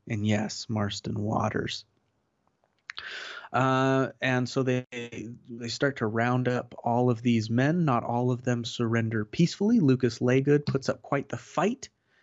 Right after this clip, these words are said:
and, uh, i-, is killed. Marston Waters, perhaps on a road of redemption, he decides he's gonna go get his Kingsguard brother Mervyn Flowers himself.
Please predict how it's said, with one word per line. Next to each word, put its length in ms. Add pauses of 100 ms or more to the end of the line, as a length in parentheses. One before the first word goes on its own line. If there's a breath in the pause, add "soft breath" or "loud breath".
(240)
and, 460
uh, 320
i-, 40 (160)
is 500
killed. 440 (1200 loud breath)
Marston 500
Waters, 640 (500 loud breath)
perhaps 480
on 140
a 80
road 320
of 160
redemption, 800 (100)
he 360
decides 480
he's 260
gonna 220
go 240
get 440
his 360
Kingsguard 1200
brother 320
Mervyn 480
Flowers 560
himself. 640